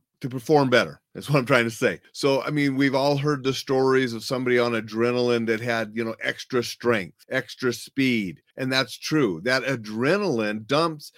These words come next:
and it can help with the fight or flight aspect. It's when we get the overboard of adrenaline and we, we sh-, and we get the freeze aspect, 'cause there's three Fs, fight, flight, or freeze. We don't wanna freeze.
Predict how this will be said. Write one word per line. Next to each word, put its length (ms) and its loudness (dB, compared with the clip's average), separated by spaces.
and 120 -4
it 60 -4
can 160 -8
help 280 -2
with 100 -4
the 80 -2
fight 500 0
or 200 0
flight 640 0
aspect. 680 -6
It's 200 0
when 160 4
we 120 4
get 200 0
the 140 -6
overboard 800 4
of 80 -2
adrenaline 920 0
and 180 -2
we, 140 4
we 100 -2
sh-, 280 -6
and 100 0
we 80 -2
get 200 -4
the 100 -4
freeze 520 -2
aspect, 720 -6
'cause 140 -6
there's 320 -6
three 340 2
Fs, 360 -8
fight, 360 0
flight, 300 -2
or 180 -10
freeze. 640 -4
We 120 -6
don't 240 -4
wanna 200 -6
freeze. 640 -4